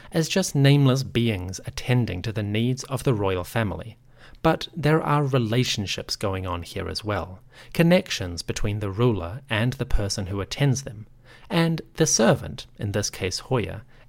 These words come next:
expects that they will receive something in return. These kind of reciprocal relationships go to the very heart of power in ancient Egypt.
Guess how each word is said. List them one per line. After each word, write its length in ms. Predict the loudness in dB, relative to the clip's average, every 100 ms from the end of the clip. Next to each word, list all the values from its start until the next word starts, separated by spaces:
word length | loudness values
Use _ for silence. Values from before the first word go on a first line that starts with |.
| -4
expects 600 | -2 0 4 2 2 -8
that 100 | 0
they 140 | 4
will 140 | 4 4
receive 460 | 0 -2 -4 -2
something 460 | -2 -2 -4 -8 -8 -8
in 100 | -8
return. 540 | -6 -2 -2 -2 -8 -16 -20 -20 _ -20 -2
These 200 | 2 2
kind 300 | 2 2 4
of 180 | 2 0
reciprocal 680 | -2 0 0 0 -2 0 0
relationships 840 | 0 -2 -4 -4 -6 -8 -10 -14 -16 -18 4
go 200 | 4 4
to 120 | 2
the 120 | 2
very 280 | 4 4 2
heart 540 | 0 0 0 0 -4
of 180 | -10 -8
power 460 | -8 0 2 2 -4 -4
in 180 | -4 -2
ancient 400 | -6 -8 -10 -6
Egypt. 460 | -4 -4 -6 -12